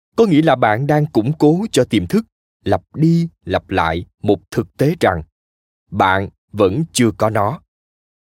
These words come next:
Những nhà quảng cáo trên T V muốn bạn tin rằng chìa khóa dẫn tới cuộc sống tốt đẹp hơn là một công việc tốt hơn, một chiếc xe hơi sành điệu hơn,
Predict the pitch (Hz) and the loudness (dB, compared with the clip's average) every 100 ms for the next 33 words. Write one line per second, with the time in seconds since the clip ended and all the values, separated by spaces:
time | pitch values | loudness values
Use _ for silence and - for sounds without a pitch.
0 | - 107 170 131 107 123 139 135 214 147 | -6 -2 2 2 2 0 2 2 2 0
1 | 117 127 110 123 120 117 147 196 101 95 | 0 0 2 2 2 2 0 2 0 0
2 | - 180 160 120 101 82 _ _ - 147 | 0 0 2 2 0 -6 _ _ 0 0
3 | 127 151 156 226 113 113 185 190 113 - | 2 0 0 0 0 0 -2 0 -2 0
4 | 139 160 - 233 - 110 - 147 151 139 | 0 0 0 -2 0 -2 0 0 0 0
5 | _ - 127 135 - 190 170 113 92 - | _ -2 0 0 0 -2 0 0 -2 -2
6 | 208 220 - 143 131 _ _ - 135 127 | -2 -2 0 2 0 _ _ -2 0 0
7 | 233 233 180 160 175 165 - 113 95 101 | -2 0 -2 0 0 0 0 -2 -2 -2
8 | 85 - 135 | -2 0 -2